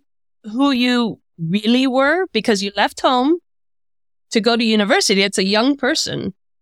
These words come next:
And then you went through a major adult phase here in the U S in that held back, modest sense. Did you have any idea who you really were at that time?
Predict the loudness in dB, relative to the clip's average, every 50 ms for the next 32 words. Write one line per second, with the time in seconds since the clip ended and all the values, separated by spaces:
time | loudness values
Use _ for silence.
0 | _ _ _ -2 0 4 4 4 4 4 4 4 2 2 2 0 2 2 2 2
1 | 0 -4 -4 -2 0 0 2 2 0 0 0 0 2 2 4 2 2 2 2 0
2 | 0 0 0 0 0 0 0 -4 -6 -4 -2 0 2 0 0 0 0 -2 0 0
3 | 0 0 0 0 2 2 2 2 0 -2 -4 -8 -12 _ _ _ _ _ _ _
4 | -2 0 2 4 4 4 2 0 -2 -4 -4 -4 -4 -4 -6 -8 -4 -2 0 0
5 | 0 0 -2 -2 0 0 0 0 -2 -4 -6 -10 -18 -20 _ _ _ _ _ -8
6 | -2 -2 0 0 0 -2 -2 -2 -2 -4 -2 0 0 0 0 0 -2 -4 -6 -6
7 | -6 -6 -6 -8 _ _ _ _ _ _ _ _ _ _ _ _ _ _ -4 -4
8 | -2 0 0 0 2 0 2 2 2 2 2 2 2 2 0 0 0 0 0 0
9 | 0 2 2 2 2 2 0 0 0 0 0 0 0 -2 -4 -6 -6 -4 -4 -4
10 | -4 -6 -10 -14 _ _ -4 -4 -2 -2 -4 -4 -4 -6 -6 -4 -4 -2 -4 -4